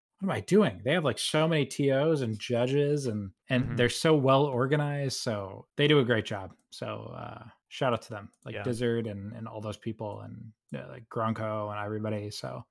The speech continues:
Speaker 1: I don't know everybody's names, but, uh, if, if you're involved in this, in the, uh, in the, in the season eight league, i-, if you've been a T O, just, you've done a great job. It's been an awesome time. So huge shout out.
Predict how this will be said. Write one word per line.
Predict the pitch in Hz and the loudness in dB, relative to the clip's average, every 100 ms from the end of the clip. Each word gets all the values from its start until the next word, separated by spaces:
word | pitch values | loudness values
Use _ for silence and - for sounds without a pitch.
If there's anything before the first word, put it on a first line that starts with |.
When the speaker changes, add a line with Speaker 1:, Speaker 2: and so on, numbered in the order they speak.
| _ | _
Speaker 1:
I | 135 | 2
don't | 127 | 6
know | 127 | 6
everybody's | 127 123 123 120 | 6 6 6 6
names, | 127 123 123 127 - | 6 6 4 2 -2
but, | 139 139 123 120 | -12 -2 2 2
uh, | 117 110 107 107 | 2 2 -2 -6
if, | 123 117 - | -6 -6 -4
if | 131 - | -8 -4
you're | 127 113 - - | -4 -4 -10 -6
involved | 143 131 113 120 123 123 127 131 - - | -4 -2 2 4 4 2 -2 -12 -16 -2
in | 123 123 | 0 2
this, | 123 - - 190 | 0 -4 -10 -6
in | 117 110 | -4 -2
the, | 107 107 107 | 0 0 -2
uh, | 101 101 104 - 147 | -4 -6 -8 -12 -10
in | 131 127 | -4 -2
the, | 117 - | -2 -4
in | 117 | -4
the | 107 | -2
season | - 135 127 | 2 2 4
eight | 123 123 | 2 2
league, | 120 120 123 120 | 2 2 2 -2
i-, | 110 - | -6 -6
if | 107 | -6
you've | 120 | -2
been | 113 107 | 0 0
a | |
T | - 131 120 | 0 2 4
O, | 113 110 | 2 0
just, | 104 - _ _ _ _ - | -4 -12 _ _ _ _ -4
you've | 113 | 2
done | 113 | 2
a | 107 | 4
great | - 113 | 2 2
job. | - 107 104 | 2 2 -2
It's | 101 - | -4 -6
been | 113 | -6
an | 104 | -4
awesome | 104 - 110 | -4 -4 -6
time. | 120 113 120 120 | -4 -6 -6 -8
So | - 69 - _ _ _ _ _ _ _ _ _ _ | -6 -6 -8 _ _ _ _ _ _ _ _ _ _
huge | - 131 | 2 2
shout | - 127 127 | 2 -4 -6
out. | 135 | -14